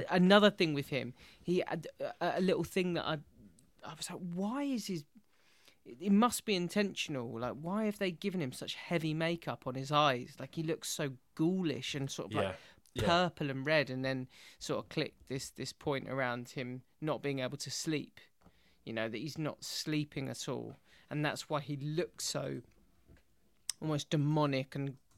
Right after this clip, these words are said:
Speaker 1: and, and, and ghost-like. Um, and he just is so hateable. You know, he's so brilliant at it. And Joaquin Phoenix is, I mean, uh, he's done so many incredible films now, hasn't he? Where he's been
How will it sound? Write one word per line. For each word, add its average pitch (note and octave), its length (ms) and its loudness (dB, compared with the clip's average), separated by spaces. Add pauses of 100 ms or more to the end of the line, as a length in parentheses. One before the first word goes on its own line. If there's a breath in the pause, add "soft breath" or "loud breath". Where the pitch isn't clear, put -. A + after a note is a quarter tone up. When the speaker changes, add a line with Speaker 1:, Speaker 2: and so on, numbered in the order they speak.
(280)
Speaker 1:
and, D3 220 -2
and, C3+ 180 -6
and C3+ 220 -6 (180)
ghost-like. D3 800 0 (400 loud breath)
Um, C3 380 -2 (380 soft breath)
and D3+ 120 0
he E3+ 80 6
just F#3 260 2
is E3 60 0
so D#3+ 220 2
hateable. C3+ 680 -2 (460)
You C3+ 60 -6
know, C#3+ 120 0
he's D#3 140 0
so F#3 160 2
brilliant E3+ 540 4
at G#2+ 220 -2
it. A2 160 -4
And D3 240 0 (320 loud breath)
Joaquin D#3+ 400 0
Phoenix E3 520 -2
is, C#3 200 -8 (720 soft breath)
I D3+ 60 0
mean, D#3+ 200 4
uh, D3 120 0 (360)
he's E3 280 -2
done D#3 300 2
so D3+ 440 2
many C3+ 260 -2
incredible C3 480 -6
films C3+ 500 -2
now, G#2+ 220 -6
hasn't C3+ 240 -8
he? A2 100 -8
Where A#2+ 140 -6
he's C3+ 100 -8
been B2 420 -6